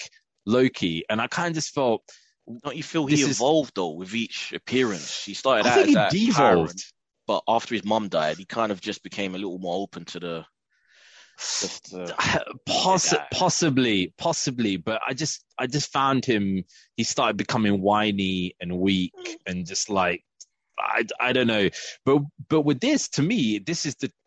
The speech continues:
Speaker 1: the truest representation. I mean, we don't see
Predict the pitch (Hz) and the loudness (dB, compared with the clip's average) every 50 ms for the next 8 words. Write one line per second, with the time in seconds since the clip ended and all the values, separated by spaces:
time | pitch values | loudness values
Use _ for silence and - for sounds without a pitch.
0 | _ _ - 120 - _ - - - - 160 156 156 151 147 139 - - - - | _ _ -12 -12 -10 _ -12 -10 -6 -2 0 0 2 2 0 0 -2 -4 -8 -10
1 | - - - - _ _ _ _ _ _ _ _ 113 113 131 123 - - 117 101 | -10 -14 -18 -18 _ _ _ _ _ _ _ _ -6 -6 -6 -4 -4 -4 -4 -2
2 | 117 120 110 95 - 123 110 - - 104 113 117 110 101 101 90 104 95 - - | -2 -2 -4 -4 -4 -4 -4 -4 -2 -2 0 2 2 2 2 0 0 -2 -4 -6
3 | - 87 80 | -8 -8 -10